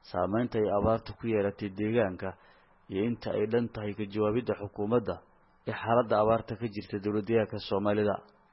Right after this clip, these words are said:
Haddaba markii uu soo dhammaaday kulankani, waxaa warbaahinta la hadlay Maxamed Ismaaciil oo ah la taliyaha madaxweynaha dhanka bini'aadantinimada,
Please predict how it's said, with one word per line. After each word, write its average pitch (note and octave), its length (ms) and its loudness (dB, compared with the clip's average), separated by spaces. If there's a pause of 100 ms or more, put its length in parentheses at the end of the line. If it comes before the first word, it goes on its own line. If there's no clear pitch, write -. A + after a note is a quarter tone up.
(120)
Haddaba A2+ 480 2
markii C3 320 0
uu A2+ 80 -2
soo A#2+ 240 4
dhammaaday G#2+ 420 0
kulankani, G2 520 -2 (240)
waxaa A#2 340 2
warbaahinta A2+ 560 2
la A2+ 100 4
hadlay G2 340 -2 (500)
Maxamed G#2+ 420 -2
Ismaaciil G#2+ 560 -2 (400)
oo G#2+ 160 4
ah G2+ 160 -2
la G#2 120 -4
taliyaha A2+ 460 0
madaxweynaha G#2+ 600 0
dhanka A2+ 280 -4
bini'aadantinimada, G#2 920 0